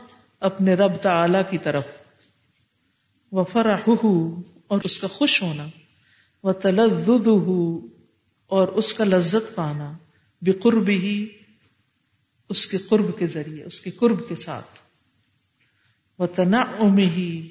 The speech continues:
اور اس کا نعمتیں پانا، بِحُبِّهِ، اس کی محبت کے ساتھ، وَابْتِهَاجُهُ،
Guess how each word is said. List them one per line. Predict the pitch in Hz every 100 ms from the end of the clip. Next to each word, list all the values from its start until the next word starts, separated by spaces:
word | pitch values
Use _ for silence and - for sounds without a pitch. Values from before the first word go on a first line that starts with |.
| - _ _ _
اور | 196 196
اس | 190 -
کا | 202 180
نعمتیں | 190 208 226 220 196
پانا، | 160 151 156 156 - _ _ _ _ _ _ _ _ _
بِحُبِّهِ، | 190 175 269 220 175 165 175 165 160
اس | 190 -
کی | - 180
محبت | 156 165 156 180 -
کے | 175
ساتھ، | - 147 - _ _ _ _ _ _ _ _ _ _ _
وَابْتِهَاجُهُ، | 208 226 - 226 180 233 311 302 254 277 294